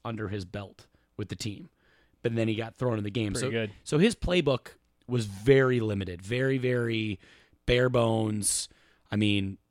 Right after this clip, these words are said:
Speaker 1: nothing really flashy at all. Um, Jake Browning, on the other hand, it wasn't as limited for him. And he's,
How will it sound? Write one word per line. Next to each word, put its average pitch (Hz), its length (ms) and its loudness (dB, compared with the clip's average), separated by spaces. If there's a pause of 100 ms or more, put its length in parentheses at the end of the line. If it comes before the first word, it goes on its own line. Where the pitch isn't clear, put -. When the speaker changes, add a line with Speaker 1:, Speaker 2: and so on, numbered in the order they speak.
(120)
Speaker 1:
nothing 123 480 0
really 107 520 -2 (320)
flashy 113 500 -2
at 110 60 -2
all. 104 440 -2 (360)
Um, 95 500 -2 (580)
Jake 160 280 -2
Browning, 214 280 6
on 139 80 6
the 131 100 4
other 117 140 0
hand, 104 440 -2
it - 100 -14
wasn't 123 280 -2
as 110 80 -6
limited 143 280 4
for 117 120 -2
him. 107 380 2 (600)
And 123 420 2 (920)
he's, 170 260 -4